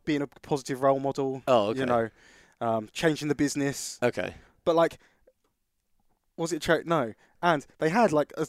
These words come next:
Speaker 1: ridiculous amount of people pirated it for free on Twitch.
Speaker 2: Okay.
Speaker 1: Um, many people were disappointed with the channel,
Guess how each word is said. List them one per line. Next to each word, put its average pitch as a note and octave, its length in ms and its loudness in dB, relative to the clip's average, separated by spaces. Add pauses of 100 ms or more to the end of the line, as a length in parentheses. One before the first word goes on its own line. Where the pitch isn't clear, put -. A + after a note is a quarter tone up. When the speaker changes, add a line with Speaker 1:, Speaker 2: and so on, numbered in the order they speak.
Speaker 1:
ridiculous F3 420 -2
amount E3 140 0
of - 60 -6
people D#3 240 -4
pirated C3 540 0
it A#2+ 140 -8
for - 100 -12
free A2+ 460 -10 (380)
on A2 160 -12
Twitch. - 600 -12 (140)
Speaker 2:
Okay. - 160 -6
Speaker 1:
Um, G#2+ 380 -6 (340)
many C#3+ 180 -2
people B2 280 -6
were A#2+ 80 -2
disappointed D3 760 -4
with A#2 120 -10
the A#2 60 -12
channel, A2 440 -8